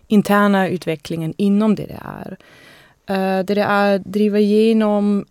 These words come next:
en väldigt snabb kollektivering av lantbruket som folk är missnöjda med och som dessutom inte fungerar särskilt bra. Så, eh, förs-, D D R upplever en ganska dramatisk försörjningskris där vid slutet av femtiotalet.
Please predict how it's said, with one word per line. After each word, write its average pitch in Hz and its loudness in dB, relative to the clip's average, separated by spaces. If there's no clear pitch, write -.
en 185 -6
väldigt 180 -4
snabb 175 -4
kollektivering 196 -4
av 175 -8
lantbruket 185 -6
som 190 -2
folk 190 -2
är 190 0
missnöjda 196 -2
med 254 -4
och 202 -8
som 202 -4
dessutom 196 -2
inte 170 -10
fungerar 247 0
särskilt 185 -8
bra. - -16
Så, 196 -4
eh, 190 -2
förs-, - -12
D - -4
D 208 2
R 202 0
upplever 202 0
en 190 -6
ganska 190 -6
dramatisk 202 -2
försörjningskris 202 -2
där - -8
vid - -14
slutet 175 -8
av 185 -6
femtiotalet. 190 -14